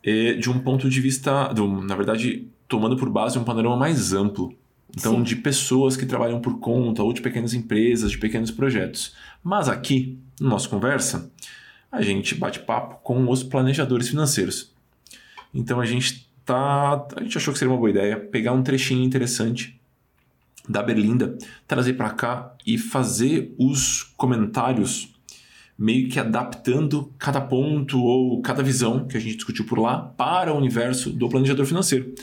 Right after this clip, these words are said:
Speaker 1: que é provavelmente quem está escutando esse nosso bate-papo.
Speaker 2: Sim. E talvez você seja um planejador financeiro, talvez você queira ser um planejador financeiro.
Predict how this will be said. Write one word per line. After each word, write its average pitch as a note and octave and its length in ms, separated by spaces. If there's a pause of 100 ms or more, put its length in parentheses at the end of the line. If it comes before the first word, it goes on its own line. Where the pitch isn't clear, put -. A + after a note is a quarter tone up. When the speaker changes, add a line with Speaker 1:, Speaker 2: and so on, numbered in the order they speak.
(240)
Speaker 1:
que - 80
é C#3+ 60
provavelmente C3 720
quem B2+ 100
está B2+ 200
escutando G#2 680 (460)
esse - 220
nosso - 180
bate-papo. - 540 (460)
Speaker 2:
Sim. D3+ 300 (800)
E G#3+ 680
talvez F#3 260
você F3+ 240
seja F#3+ 340
um G#3 80
planejador F3+ 380
financeiro, F#3+ 480
talvez G#3+ 280
você A3 260
queira B3 520
ser A3 280
um G3+ 80
planejador F3 420
financeiro. E3+ 720